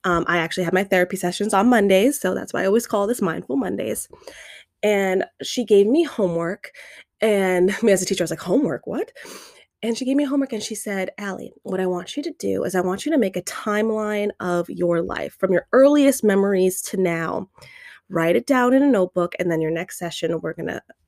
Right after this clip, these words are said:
you're gonna share it, and then we're gonna talk about it." And I was like, "Okay, very interesting, taking a time to reflect." So I wanna share with you guys that therapy session, what we went through,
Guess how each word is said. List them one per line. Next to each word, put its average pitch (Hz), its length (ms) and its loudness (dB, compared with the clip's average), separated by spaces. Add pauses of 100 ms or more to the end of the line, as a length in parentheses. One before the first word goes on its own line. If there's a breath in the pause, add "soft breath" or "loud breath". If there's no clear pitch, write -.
(400)
you're 190 120 4
gonna 175 120 2
share - 340 -2
it, - 100 0
and 175 220 -2
then 165 140 0
we're 165 100 -2
gonna 160 160 -6
talk 147 260 -10
about - 220 -10
it." - 100 -10 (760)
And 233 140 0
I 208 80 2
was 190 180 0
like, 175 400 -4 (680 soft breath)
"Okay, 196 540 2 (480 soft breath)
very 247 260 4
interesting, 302 640 0
taking 220 300 -4
a 277 40 -4
time 190 360 -8
to 220 140 -14
reflect." - 580 -10 (420 loud breath)
So 220 300 0
I 240 60 0
wanna 311 220 2
share 226 260 -2
with 226 160 -6
you 208 40 -6
guys 185 320 -4 (120)
that 175 300 -10 (180)
therapy 247 400 -2
session, 180 440 -6
what - 80 0
we 175 100 0
went 190 260 0
through, 175 240 -2